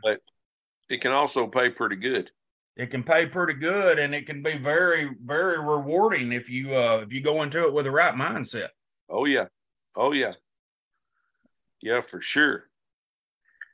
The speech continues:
Speaker 1: But yeah, there's a, there's some good things happening, man. I, I'm, uh, I at least have a little bit of hope. I'm optimistically, uh, <laughs>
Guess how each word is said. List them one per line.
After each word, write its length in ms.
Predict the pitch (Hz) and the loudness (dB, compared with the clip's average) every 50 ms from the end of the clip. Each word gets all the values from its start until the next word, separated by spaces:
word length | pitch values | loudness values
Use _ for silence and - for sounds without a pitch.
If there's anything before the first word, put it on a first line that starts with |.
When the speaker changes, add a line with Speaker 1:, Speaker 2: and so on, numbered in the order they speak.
| _ _ _ _ | _ _ _ _
Speaker 1:
But 80 | 117 120 | -2 2
yeah, 160 | 143 160 165 | 2 4 6
there's 260 | 185 202 196 185 175 | 6 6 6 6 4
a, 240 | 170 151 139 131 127 156 - _ _ | 4 4 4 4 2 -2 -12 _ _
there's 220 | - 156 196 190 - | 2 2 2 2 0
some 160 | 220 247 220 | -4 -2 4
good 200 | 185 185 185 - | 4 4 6 6
things 260 | 196 185 170 160 - | 2 0 0 0 -2
happening, 480 | 170 156 151 135 - - 107 101 101 101 | 0 2 2 2 2 -2 -6 -12 -10 -8
man. 280 | 113 113 120 123 123 | -4 -2 0 2 2
I, 140 | 123 131 135 - - | 2 0 0 -2 -4
I'm, 320 | - 123 139 147 151 147 147 | -2 0 0 0 0 -2 -2
uh, 360 | 147 135 127 127 120 113 117 - | 0 2 2 2 2 0 -2 -2
I 180 | - 135 151 151 | 2 2 2 2
at 100 | 147 147 | 2 2
least 260 | 147 147 143 143 - | 2 0 0 0 0
have 200 | 139 139 123 104 | 0 0 2 0
a 40 | 104 | -4
little 300 | 107 113 131 143 139 139 | -4 -2 -2 -2 -2 2
bit 180 | 127 139 135 | 2 4 4
of 80 | 127 117 | 4 2
hope. 380 | - 139 147 160 170 170 - _ _ _ | 2 2 0 0 0 -4 -10 _ _ _
I'm 200 | - 117 113 110 | -12 -12 -10 -4
optimistically, 1400 | - 123 131 139 135 - - 127 123 139 139 135 - - 131 135 - - 135 127 127 127 123 120 120 120 117 113 | 2 4 4 4 2 0 -8 -6 -2 -2 -2 -2 -4 -8 -12 -10 -6 0 2 2 2 2 0 -2 -4 -2 0 0
uh, 400 | 113 113 113 107 104 101 98 92 - _ _ - | 2 4 4 4 4 2 0 -4 -8 _ _ -8
<laughs> 80 | 170 | -8